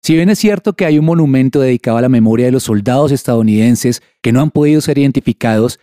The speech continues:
que queda por allá en Arlington, Virginia, en Estados Unidos, no le voy a hablar de eso. Tampoco le hablo de la canción del álbum de The Doors del sesenta y ocho, con la que Jim Morrison esperaba que la guerra de Vietnam terminara,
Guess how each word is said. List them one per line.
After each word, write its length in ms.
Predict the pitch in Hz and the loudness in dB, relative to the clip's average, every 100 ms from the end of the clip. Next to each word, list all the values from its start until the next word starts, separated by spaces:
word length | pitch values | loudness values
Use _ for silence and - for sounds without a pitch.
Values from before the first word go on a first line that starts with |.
| _ | _
que 80 | - | -10
queda 220 | - 120 | -4 -2
por 100 | - | -2
allá 180 | 135 117 | -2 0
en 100 | 110 | 0
Arlington, 460 | 120 127 127 117 110 | 0 0 0 0 -2
Virginia, 540 | 101 98 104 139 117 | -2 -2 0 2 0
en 60 | 92 | -2
Estados 400 | 92 104 101 - | -6 -4 -4 0
Unidos, 420 | 131 120 110 - _ _ _ | 2 2 0 -4 _ _ _
no 140 | - 107 | -2 0
le 60 | |
voy 160 | 101 101 | 0 0
a 40 | |
hablar 220 | 107 113 113 | 0 0 0
de 140 | 127 | -2
eso. 180 | 139 - _ _ _ _ _ - | -2 -6 _ _ _ _ _ -6
Tampoco 380 | 165 170 180 | -4 -2 -2
le 140 | 220 196 | 0 0
hablo 200 | 160 175 | 2 2
de 80 | 185 | 0
la 100 | 175 | 0
canción 440 | 139 131 - 143 | -2 -2 0 0
del 140 | 156 | 0
álbum 200 | 156 151 | 0 0
de 80 | 151 | 0
The 120 | 139 | 0
Doors 320 | 123 135 147 131 | 0 0 0 0
del 160 | 127 | -4
sesenta 400 | 135 120 113 110 | -2 -2 -2 0
y 80 | 110 | 0
ocho, 320 | 123 - 127 - _ _ | 0 0 -4 -6 _ _
con 120 | 135 | -2
la 100 | 123 | -2
que 140 | 123 107 | -2 -2
Jim 220 | 123 143 | 0 2
Morrison 680 | 143 147 147 131 - 143 | 2 2 0 -2 0 2
esperaba 560 | 127 - 113 107 127 131 | 0 -2 -4 -2 -2 -2
que 100 | 135 | -2
la 120 | 117 | -2
guerra 240 | 107 117 127 | -2 0 0
de 120 | 120 | 0
Vietnam 480 | 123 117 117 127 131 | 0 0 0 0 0
terminara, 560 | 123 123 117 127 - | 0 2 2 0 -4